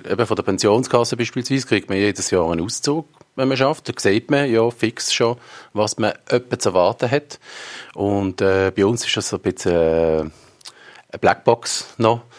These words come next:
bis man sich eigentlich mal mit dem von davon auseinandersetzen. Und wir bieten natürlich, ja, so zehn Jahre vor, vor der A V, äh, Pensionierung bieten wir natürlich Rentenvorausberechnungen an. Dann sind natürlich Fragen,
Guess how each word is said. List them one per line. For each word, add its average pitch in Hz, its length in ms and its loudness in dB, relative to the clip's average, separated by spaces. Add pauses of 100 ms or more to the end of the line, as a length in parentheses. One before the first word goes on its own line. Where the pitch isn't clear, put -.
(300)
bis 113 160 0
man 139 60 2
sich 113 200 2
eigentlich 110 320 0
mal 110 220 2
mit 104 160 0
dem 92 180 0
von 92 160 0
davon 87 640 0
auseinandersetzen. - 880 -6 (640)
Und 104 300 -2
wir 117 180 4
bieten 123 280 2
natürlich, 107 440 4 (380)
ja, 80 180 -2
so 98 160 -4
zehn 95 300 4
Jahre 92 260 4
vor, 87 460 0
vor 90 180 0
der - 120 -2
A 98 200 2
V, 95 400 2
äh, 95 220 0
Pensionierung 95 760 0
bieten 90 320 0
wir 90 80 2
natürlich 87 400 -2
Rentenvorausberechnungen 85 1120 -4
an. - 200 -12 (560)
Dann 107 120 0
sind 107 140 2
natürlich 101 240 2
Fragen, 101 400 0